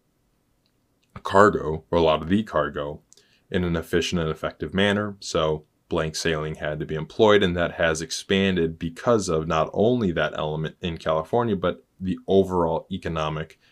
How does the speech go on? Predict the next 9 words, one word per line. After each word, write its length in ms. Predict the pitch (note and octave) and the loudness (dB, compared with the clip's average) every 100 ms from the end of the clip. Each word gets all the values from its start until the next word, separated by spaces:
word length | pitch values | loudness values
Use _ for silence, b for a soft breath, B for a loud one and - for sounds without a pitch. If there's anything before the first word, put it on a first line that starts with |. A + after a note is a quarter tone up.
| _ - | _ -6
picture 400 | F#2+ F2+ - E2+ | -6 -4 -4 -2
in 120 | E2+ | -2
the 60 | |
United 340 | E2 D#2 D#2 D#2+ | -2 -2 -2 -4
States 300 | - D#2 D2+ | -4 -4 -4
on 180 | E2 D#2+ | -6 -6
the 60 | |
consumer 560 | - F2+ - A#2 B2+ E2 | -4 -6 -2 -2 0 -2
side. 460 | - D2 B1 - | -2 -8 -12 -16